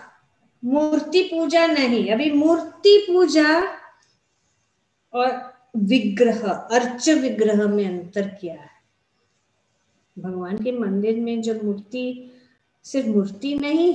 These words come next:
है, लेकिन भगवान जो है उसमें विराजमान है। वैदिक साहित्य में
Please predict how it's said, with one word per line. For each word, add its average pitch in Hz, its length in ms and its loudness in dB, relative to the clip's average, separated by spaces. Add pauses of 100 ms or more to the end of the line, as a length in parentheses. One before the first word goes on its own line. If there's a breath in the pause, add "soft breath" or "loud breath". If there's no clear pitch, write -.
है, 196 140 -4
लेकिन 208 300 -2
भगवान 190 580 -2
जो 208 140 -4
है 208 560 -4 (460 loud breath)
उसमें 262 680 -8 (340)
विराजमान 185 840 -2
है। 160 220 -14 (920)
वैदिक 269 380 4
साहित्य 320 480 0
में 320 380 -4